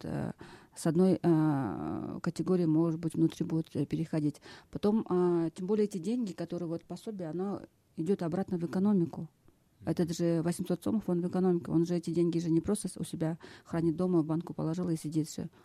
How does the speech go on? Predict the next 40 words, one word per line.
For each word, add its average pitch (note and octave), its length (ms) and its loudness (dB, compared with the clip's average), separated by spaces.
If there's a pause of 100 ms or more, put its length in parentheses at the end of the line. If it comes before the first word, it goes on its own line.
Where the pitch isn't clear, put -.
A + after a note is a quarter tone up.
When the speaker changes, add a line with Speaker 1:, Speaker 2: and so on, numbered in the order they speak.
(220)
Speaker 1:
Этот F#3 300 0
же, F#3+ 100 0 (120)
эти F#3+ 200 -2
деньги G#3 260 2
идут G3+ 200 4
обратно F3+ 480 2
на F3+ 160 4
рынок, G#3 360 0
и D3+ 40 -8
там F3+ 200 -4
покупается. G2 540 -4
Speaker 2:
А F#2 540 -2
какой D3+ 240 4
вообще B2 240 2
Speaker 1:
Мгм. F3+ 60 -2
Speaker 2:
средний A2 340 4
размер, G2+ 480 -2
э, C#2+ 360 -14
пособия D#2+ 420 -10
вот C#2+ 80 -14 (100)
на D2+ 220 -8
сегодняасьмидшний - 480 -10
Speaker 1:
А, - 20 -10
Speaker 2:
день? - 100 -18 (100)
Speaker 1:
восемьсот G#3 380 -2
семьдесят G3 260 2
пять F3+ 160 0
сомов, B3 320 4
это, E3 520 4
Speaker 2:
Восемьсот D#3+ 260 4
семьдесят D3+ 460 2
пять. C3+ 100 -2
Speaker 1:
э, - 20 -6
двадцать F#3 280 4
процентов E3+ 460 -2
от, D3+ 160 -2 (120)
э, D3 320 0
детского D#3 320 -4
прожиточного D#3+ 540 -2
минимума. E3 540 -2